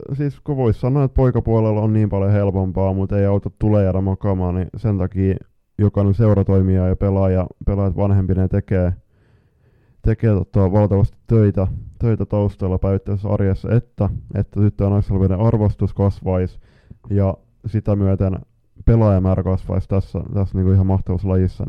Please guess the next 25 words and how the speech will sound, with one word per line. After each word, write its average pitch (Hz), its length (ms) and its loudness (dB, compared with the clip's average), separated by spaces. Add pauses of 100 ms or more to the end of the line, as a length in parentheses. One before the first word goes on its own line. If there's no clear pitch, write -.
niin 95 100 -4 (600)
toivotaan, 101 440 2
että 98 180 -2 (120)
tulevien 98 380 2
vuosien 95 340 0
aikana, 92 500 -2 (720)
aikana 95 380 2
ei, 95 180 0
ei 98 200 2
oo, 95 80 0 (100)
tota, 90 380 -8 (760)
ei 107 120 2
jouduta 107 340 4
tämmöistä 104 440 0
ongelmien 95 420 2
eteen, 92 440 -2
että - 160 -6 (140)
jotkut 98 280 0
joukkueet 95 460 0
on 92 300 0
ihan 92 200 -2
pelaajapulan 92 580 0
takia, 95 380 -2 (340)
isotkin 104 500 0
joukkueet 90 640 0